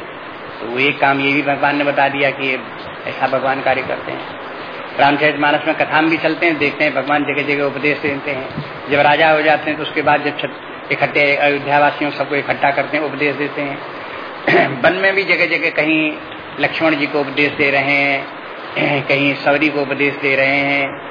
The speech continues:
कहीं वशिष्ठ जी को उपदेश दे रहे हैं। इस प्रकार सब जगह देखते हैं कहीं ना कहीं सबको जो है वो हो, उपदेश देते रहते हैं भगवान, धर्म के का मार्ग बताते रहते हैं।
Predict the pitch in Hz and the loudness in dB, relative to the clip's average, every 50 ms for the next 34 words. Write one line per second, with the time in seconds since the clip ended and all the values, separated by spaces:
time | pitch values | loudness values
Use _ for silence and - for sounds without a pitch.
0 | - - - - - - - 139 139 143 143 139 135 - - - - 147 147 143 | -12 -12 -12 -12 -8 -4 -2 0 2 2 2 0 0 -4 -8 -4 -2 -2 -2 0
1 | - 156 147 156 151 147 147 143 156 143 135 143 139 143 147 143 147 - 151 143 | -2 -4 -4 -4 -2 -2 -2 0 0 0 0 -2 -2 0 0 -2 -2 0 0 2
2 | 135 139 139 139 139 147 143 - - 160 156 151 151 156 185 190 185 185 170 175 | 2 4 2 2 2 0 -2 -4 -4 0 2 2 4 4 2 2 2 2 2 4
3 | 165 156 160 151 - - 160 156 151 156 147 147 151 147 143 - 147 147 143 - | 4 2 2 0 0 0 0 0 2 0 0 0 0 0 0 0 -2 -2 -2 -2
4 | - - - - 147 135 131 131 135 135 135 135 135 165 185 175 143 - - - | -4 -6 -4 -4 -4 -4 -4 -4 -6 -4 -2 0 4 4 6 4 4 2 -2 -8
5 | - - - - - - 131 135 135 131 143 135 - - 139 127 - - 123 117 | -12 -12 -14 -8 -4 -4 -2 -2 0 0 0 0 0 -2 -4 -4 -2 -2 -4 -2
6 | 120 117 - 117 113 - - - - - - - - - - 117 131 139 143 143 | -4 -4 -6 -6 -8 -8 -8 -10 -10 -8 -8 -8 -8 -10 -6 -2 0 2 2 2
7 | 139 - 147 135 131 - 139 131 127 131 143 156 165 156 147 131 - 123 120 - | 2 2 2 0 2 2 0 2 4 4 4 4 4 2 -2 -2 0 -2 -2 -2
8 | - 120 117 113 113 113 - - - - | -4 -8 -8 -8 -8 -10 -10 -12 -12 -12